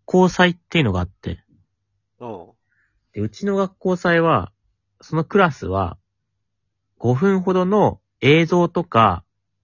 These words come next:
Speaker 1: ステージ発表とか、
Speaker 2: うん。
Speaker 1: そういうちょっとエンタメっぽいことと、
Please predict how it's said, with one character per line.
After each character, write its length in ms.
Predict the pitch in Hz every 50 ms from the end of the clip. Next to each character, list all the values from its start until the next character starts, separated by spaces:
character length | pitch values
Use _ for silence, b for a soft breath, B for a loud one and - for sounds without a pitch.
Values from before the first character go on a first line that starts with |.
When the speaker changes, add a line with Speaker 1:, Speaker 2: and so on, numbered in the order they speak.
| _ _
Speaker 1:
ス 120 | - -
テ 220 | - 151 147 151 143
ー 20 |
ジ 80 | 139 143
発 220 | - 170 160 -
表 240 | - - 95 92 87
と 80 | 95
か、 60 | - -
Speaker 2:
う 20 |
ん。 20 |
Speaker 1:
そ 200 | 90 - 107 101
う 20 | 98
い 80 | 98
う 40 | 98
ち 60 | 95
ょ 40 | - 110
っ 20 |
と 80 | - 101
エ 100 | 113 120
ン 140 | 120 120
タ 140 | - 127 123
メ 140 | 123 127 127
っ 20 | 127 - _ -
ぽ 120 | 147 143
い 60 | 139
こ 160 | 135 - 131
と 160 | - - 104 92
と、 400 | - - 170 185 160 98 90